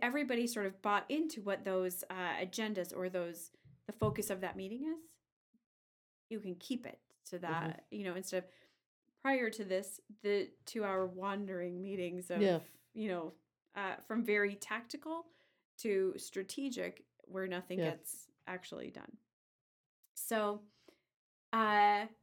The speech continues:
Speaker 1: this, they find out that, that this PlaySoft executive, so he attended this meeting.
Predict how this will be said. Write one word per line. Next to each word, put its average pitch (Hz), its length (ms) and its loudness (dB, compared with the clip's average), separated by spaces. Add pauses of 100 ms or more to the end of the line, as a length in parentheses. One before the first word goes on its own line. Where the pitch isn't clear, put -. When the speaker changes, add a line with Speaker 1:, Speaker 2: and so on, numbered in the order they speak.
(440)
Speaker 1:
this, 277 400 2 (760)
they 247 180 6
find 302 240 6
out 269 120 4
that, 226 220 2
that 226 180 4
this 220 260 -2 (200)
PlaySoft 202 400 -2
executive, 185 480 -8
so 196 120 -4
he 180 260 -4
attended 233 460 -2
this 220 140 -4
meeting. 185 280 0